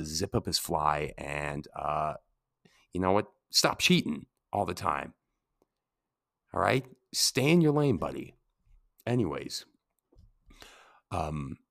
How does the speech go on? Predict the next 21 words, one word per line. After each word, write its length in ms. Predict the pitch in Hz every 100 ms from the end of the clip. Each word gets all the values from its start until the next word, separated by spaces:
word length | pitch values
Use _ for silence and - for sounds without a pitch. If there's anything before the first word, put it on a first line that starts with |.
| _
Prometheus 640 | - 110 107 110 117 117 -
bringing 320 | 98 95 90
fire 240 | 90 85
to 160 | - 80
humanity, 440 | 76 73 78 78
which 280 | 80 95 -
eventually 580 | 85 - 90 - 95 80
led 480 | 82 87 92 82 -
to 220 | - 98
Pandora's 580 | 87 80 76 78 73 -
box, 440 | - 85 82 -
which 280 | - 85 -
ven-, 280 | 92 87 85
eventually 540 | 78 78 80 - 82
shows 400 | 78 - 78 - -
more 340 | 82 87 92
so 440 | 92 - 71 71 -
of 280 | 85 82 82
Zeus's 420 | - 76 - 76
petty 300 | - 73 71
nature 560 | 73 85 - - 73